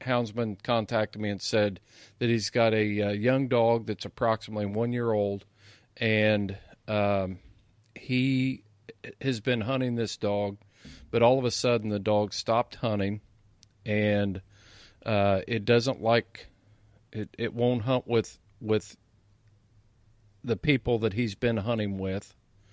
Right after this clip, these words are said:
And what else were his things?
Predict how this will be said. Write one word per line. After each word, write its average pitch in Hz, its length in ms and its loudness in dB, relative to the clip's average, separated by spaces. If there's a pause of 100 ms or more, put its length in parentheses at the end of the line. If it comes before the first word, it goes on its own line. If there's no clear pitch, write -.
(640)
And 104 640 2 (220)
what 117 140 4
else 110 260 2
were 101 140 -2
his 98 260 -4
things? 95 440 -8